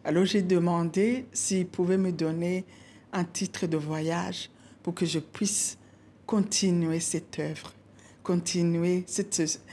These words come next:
sublime vocation. Alors j'ai eu les papiers du Luxembourg. Donc aujourd'hui, je suis protégée par le Grand-Duché du Luxembourg et j'ai un, euh, donc un titre de voyage, euh,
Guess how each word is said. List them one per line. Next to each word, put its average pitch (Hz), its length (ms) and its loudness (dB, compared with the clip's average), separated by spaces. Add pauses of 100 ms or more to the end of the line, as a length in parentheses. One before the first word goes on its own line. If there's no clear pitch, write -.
(140)
sublime 160 640 0 (300)
vocation. 147 540 -2
Alors 165 360 2 (260)
j'ai 170 200 4
eu 208 140 6
les 254 120 2
papiers 180 440 -4
du 170 120 -8
Luxembourg. 165 720 -2 (380)
Donc 175 240 4
aujourd'hui, 175 680 2 (400)
je 170 80 2
suis 202 300 2
protégée 165 640 -2
par 165 440 -2 (240)
le 156 120 0
Grand-Duché 165 640 0
du 156 140 -4
Luxembourg 151 760 -2 (420)
et 165 100 2
j'ai 170 460 2
un, 160 140 0 (120)
euh, 135 160 -4
donc 165 340 -2
un 135 120 -2
titre - 340 -4
de 156 100 -2
voyage, 156 680 -4 (500)
euh, 139 220 0